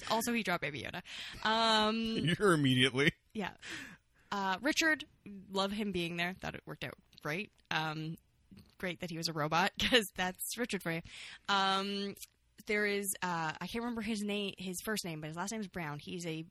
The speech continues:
Speaker 1: voice actor, and he does, like, character act-, like, he does, he was the priest in Carnival, and he pops up in a bunch of stuff, and he's been in a bunch of different Star Wars stuff.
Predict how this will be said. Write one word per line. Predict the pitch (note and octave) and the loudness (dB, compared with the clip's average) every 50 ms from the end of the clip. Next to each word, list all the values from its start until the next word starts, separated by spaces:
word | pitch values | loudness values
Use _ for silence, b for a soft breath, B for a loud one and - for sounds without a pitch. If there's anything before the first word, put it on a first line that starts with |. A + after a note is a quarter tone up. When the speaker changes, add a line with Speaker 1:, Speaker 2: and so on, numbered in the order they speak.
| _ - | _ -20
Speaker 1:
voice | F#3 F3+ F#3+ F#3 G3+ A3 - - - | -12 -6 -4 -2 -2 0 -2 -2 -2
actor, | - - - - - - - B1 C#2+ - B B B B B B B | -4 -4 -4 -8 -12 -10 -8 -8 -8 -10 B B B B B B B
and | G3 F#3+ | -8 -6
he | F#3 F#3 F3 E3 E3 E3 - | -4 -4 -6 -6 -8 -10 -8
does, | - F#3 F3 E3+ E3 E3+ E3 - - | -6 -4 -4 -2 -4 -4 -6 -8 -6
like, | F3+ D#3 C#3+ C#3+ D3+ - - - _ _ _ _ _ _ - | -4 -2 -2 -2 -2 -6 -10 -16 _ _ _ _ _ _ -16
character | - - D#3 D#3 - D#3+ | -14 -12 -12 -12 -10 -12
act-, | E3 D3+ - - | -12 -12 -10 -10
like, | D#3+ D3+ - | -10 -10 -8
he | - F3 | -8 -8
does, | E3+ E3 D#3 D3+ D#3+ - - | -6 -4 -6 -6 -6 -8 -8
he | - F#3+ | -6 -6
was | E3 E3+ D#3+ | -6 -6 -8
the | - - - | -10 -12 -14
priest | - - - F3 E3 E3+ - - - - | -14 -12 -10 -8 -8 -6 -6 -6 -6 -6
in | E3+ E3+ | -8 -10
Carnival, | E3+ - - E3 D#3+ E3 D#3 D3+ D3+ C#3 C#3 C#3+ C#3+ C#3+ C#3+ C#3+ D3 D3+ - B B B B B B B B | -12 -12 -12 -12 -10 -10 -6 -6 -4 -4 -2 -2 -4 -4 -4 -4 -6 -8 -10 B B B B B B B B
and | G3+ G3+ | -4 -4
he | F#3 | -4
pops | - - - A3 G#3 G3 - - | -4 -4 -2 -2 -2 -2 0 -2
up | A3 G3+ - G3 | -2 -2 -4 -4
in | F3+ | -8
a | E3 | -6
bunch | E3+ D#3+ D#3+ | -6 -6 -4
of | D#3 | -4
stuff, | - D#3+ D3 | -6 -6 -6
and | D#3+ F3 | -6 -6
he's | G3+ F#3+ | -6 -4
been | F3 G#3+ G#3 | -2 -2 -2
in | G#3+ G#3 G#3+ | -2 -2 -2
a | F3+ | -4
bunch | - F#3 F3 E3+ | -4 -4 -6 -6
of | E3+ | -8
different | - E3+ - - - | -10 -10 -10 -8 -8
Star | - - C#3+ D3 | -8 -6 -6 -8
Wars | C3+ B2 - - | -8 -6 -6 -6
stuff. | - - - - - | -8 -8 -10 -16 -18